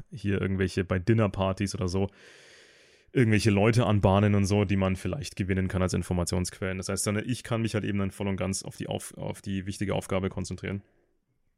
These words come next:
Ja, das heißt, ähm, die, die Methodiken aufzudecken, ähm, die Netzwerke und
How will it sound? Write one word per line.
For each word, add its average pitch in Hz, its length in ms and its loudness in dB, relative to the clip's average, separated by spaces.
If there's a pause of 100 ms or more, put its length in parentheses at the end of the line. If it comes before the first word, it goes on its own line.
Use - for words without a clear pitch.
(340)
Ja, 95 80 0
das 98 160 2
heißt, - 320 0
ähm, 95 360 -2 (720)
die, 95 180 0
die 95 100 0
Methodiken 110 520 6
aufzudecken, 92 760 2 (580)
ähm, 90 460 -12 (480)
die 98 80 4
Netzwerke 98 720 4
und 104 300 -4